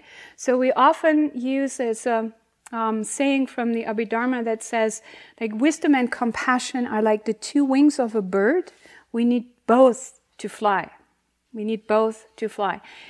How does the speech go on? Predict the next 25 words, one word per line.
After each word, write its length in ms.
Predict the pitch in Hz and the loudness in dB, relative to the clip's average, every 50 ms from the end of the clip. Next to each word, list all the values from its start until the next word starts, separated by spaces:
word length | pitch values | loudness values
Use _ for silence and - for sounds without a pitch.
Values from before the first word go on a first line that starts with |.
| - - _ _ - | -20 -20 _ _ -8
And 300 | 240 240 240 240 240 233 | -6 -4 -2 0 0 -2
the 60 | 240 | -2
wisdom 580 | 214 269 330 381 370 - - - 269 226 220 214 | 0 2 2 2 2 0 -2 -6 -4 -4 -4 -6
is 260 | 233 220 - - - | -6 -8 -8 -8 -6
more 440 | 233 233 240 240 240 240 240 240 - | -6 -4 -4 -2 -4 -4 -4 -6 -8
the 160 | 226 220 233 226 | -6 -4 -2 -2
mindfulness, 1000 | 233 240 247 269 294 302 294 - - 240 214 180 175 - - - - - - _ _ _ | 0 0 0 2 2 2 2 0 -2 -6 -6 -6 -8 -10 -12 -14 -16 -16 -18 _ _ _
so 220 | - - 233 220 | -6 -2 -2 -2
seeing 520 | 208 - - - 262 254 262 277 277 277 | -2 -4 -6 -4 -2 0 0 2 2 0
things 400 | 277 - - 233 233 240 240 233 - - | 0 -2 -2 -2 0 0 -2 -4 -4 -4
as 280 | 202 202 208 202 220 - | -2 -2 -2 -4 -4 -4
they 140 | 226 226 | -2 0
are. 360 | 233 247 277 311 277 - - - _ _ _ _ - - - - - - | 0 0 0 0 -2 -2 -4 -8 _ _ _ _ -20 -20 -20 -20 -10 -6
But 160 | - 233 - | -6 -6 -4
since 340 | - - 302 302 302 294 - | 2 4 6 6 6 4 2
this 240 | - 262 247 - | -2 -4 -4 -4
is 200 | 269 247 - - - | -6 -8 -8 -6 -2
all 300 | - 233 262 302 330 320 | 2 4 4 6 4 4
on 220 | - 226 233 233 220 | 2 0 -4 -6 -6
a 60 | 208 | -8
spectrum 760 | - - - - - 262 285 370 370 - - - 240 220 214 | -10 -14 -16 -10 -8 -6 -6 -6 -8 -12 -12 -10 -8 -6 -6
or 100 | 208 - | -6 -6
on 220 | 214 226 240 247 | -6 -6 -4 -6
a 80 | 240 233 | -6 -8
continuum, 1040 | 240 - - 226 226 214 - - - 330 370 392 339 277 214 185 185 196 240 269 | -10 -12 -12 -10 -10 -12 -12 -12 -8 -6 -4 -2 -2 -2 -2 -4 -4 -4 -4 -4